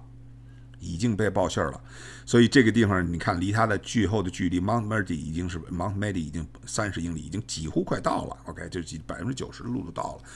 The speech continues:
百分之八十多都，都到，到了。他呢，这个，这时候呢，这个什么呢？这个城呢，这个小城里边的这个所有的人呢，这个，尤其这小城里边的这个，这个，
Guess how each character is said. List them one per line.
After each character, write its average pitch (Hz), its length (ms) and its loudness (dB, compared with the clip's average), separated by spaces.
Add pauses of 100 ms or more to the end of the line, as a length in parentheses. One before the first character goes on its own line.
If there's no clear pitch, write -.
(120)
百 - 80 -8
分 92 80 -4
之 - 20 -4
八 117 160 -4
十 95 60 -2
多 92 160 0
都， 87 140 -6
都 87 160 -6
到， 82 220 -4
到 78 180 -6
了。 - 100 -14 (540)
他 180 180 8
呢， 156 140 10
这 160 160 10
个， 113 200 8 (120)
这 - 160 10
时 113 100 4
候 107 160 6
呢， 95 100 2
这 98 120 4
个 92 60 2
什 87 120 0
么 95 60 0
呢？ 85 160 0 (840)
这 123 140 6
个 87 120 0
城 87 300 0
呢， 92 240 0
这 - 80 2
个 98 80 4
小 78 240 2
城 92 300 0
里 78 140 0
边 80 120 -6
的 87 120 -2
这 82 80 -2
个 78 100 -8
所 92 180 -2
有 87 60 2
的 78 80 -2
人 71 220 -6
呢， 82 100 -6 (420)
这 92 120 2
个， 85 140 0
尤 85 200 2
其 95 140 2
这 90 60 2
小 78 120 0
城 85 260 -6
里 85 80 -2
边 73 140 -8
的 80 60 -4
这 82 100 -2
个， 73 220 -8 (100)
这 73 80 -10
个， 71 240 -12